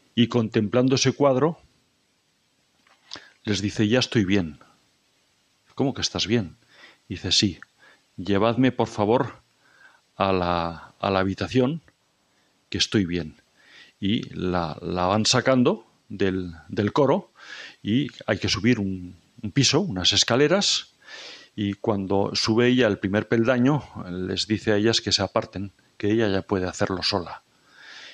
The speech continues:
Y empieza a subir las escaleras y ellas, asombradas, pues dicen: "Oye, ¿aquí qué pasa?". Y al final ella,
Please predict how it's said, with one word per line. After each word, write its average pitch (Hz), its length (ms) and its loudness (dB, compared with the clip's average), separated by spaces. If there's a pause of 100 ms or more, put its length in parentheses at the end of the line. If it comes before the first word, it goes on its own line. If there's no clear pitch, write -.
(120)
Y 110 240 2
empieza 107 380 -2
a - 20 0
subir 104 280 0
las 107 180 2
escaleras 110 720 0 (100)
y 95 140 -4
ellas, 95 280 0
asombradas, 107 840 0 (340)
pues 85 140 -8
dicen: 85 160 -10
"Oye, 104 180 -4 (120)
¿aquí - 220 -10
qué - 100 -8
pasa?". - 360 0 (500)
Y 101 160 2
al 107 100 2
final 113 440 2
ella, 127 440 0